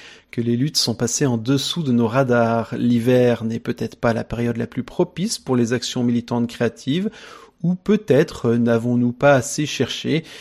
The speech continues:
Il n'est pas non plus improbable que les mesures liées à l'épidémie en cours obligent à une phase de réflexion en ce qui concerne des actions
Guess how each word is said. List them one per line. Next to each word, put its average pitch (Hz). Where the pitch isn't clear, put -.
Il 113
n'est 113
pas 120
non 117
plus -
improbable 143
que -
les 110
mesures 113
liées 113
à 110
l'épidémie 120
en 110
cours 151
obligent 139
à 120
une 113
phase 127
de 104
réflexion 123
en 107
ce -
qui -
concerne 117
des 107
actions -